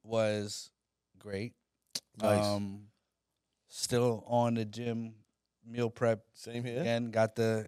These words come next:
Speaker 1: got the joint. Like, you know, I'm feeling, I'm feeling good
Speaker 2: You, you feeling lean?
Speaker 1: Today, I, I actually am.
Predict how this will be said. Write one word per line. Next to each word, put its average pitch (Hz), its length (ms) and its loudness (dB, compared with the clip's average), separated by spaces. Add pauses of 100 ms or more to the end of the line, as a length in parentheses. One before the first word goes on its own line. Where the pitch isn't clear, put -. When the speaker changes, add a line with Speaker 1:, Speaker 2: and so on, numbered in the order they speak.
Speaker 1:
got 110 160 -14
the 120 80 -4
joint. 123 340 4
Like, 107 300 2 (880)
you 135 80 0
know, 135 100 8
I'm 131 60 4
feeling, 147 500 2
I'm 127 120 0
feeling 139 500 0 (300)
good 139 360 0 (180)
Speaker 2:
You, 120 200 -2
you 110 140 -8
feeling 123 360 0
lean? 135 280 6
Speaker 1:
Today, 110 400 6 (200)
I, 123 140 8
I 123 240 8
actually 151 520 8
am. 113 280 2